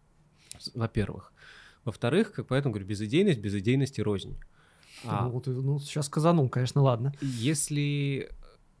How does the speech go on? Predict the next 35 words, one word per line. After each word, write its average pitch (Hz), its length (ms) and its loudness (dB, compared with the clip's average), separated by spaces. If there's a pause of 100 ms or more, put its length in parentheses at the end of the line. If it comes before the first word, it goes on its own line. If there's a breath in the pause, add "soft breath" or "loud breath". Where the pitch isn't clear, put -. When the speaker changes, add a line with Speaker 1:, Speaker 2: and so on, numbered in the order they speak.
(320)
Speaker 1:
просто 175 260 2
уже 156 180 6
немножко 151 320 2
поташнивает 139 760 2
от 98 80 -10
того, 117 200 2
что - 160 -4
он 110 80 0
говорит: 107 320 0
«А 101 60 -2
вот 98 180 -4
у - 40 -2
меня 98 240 -2
нет 95 180 -4
Ди 95 100 -6
Мария, 123 400 2
вот 98 180 -4
у - 20 -6
меня 95 180 -6
нет 95 160 -8
Погба, 107 520 2
вот 104 180 -4
у - 20 -4
меня 98 200 -4
нет 95 120 -8
Кьезе», 156 360 -2
но 123 440 0
просто 139 460 0 (100)
время 117 340 0
идет, 143 260 2
и, 117 40 2
и 107 380 0
они 113 220 2
не 117 100 2
появляются. 110 640 2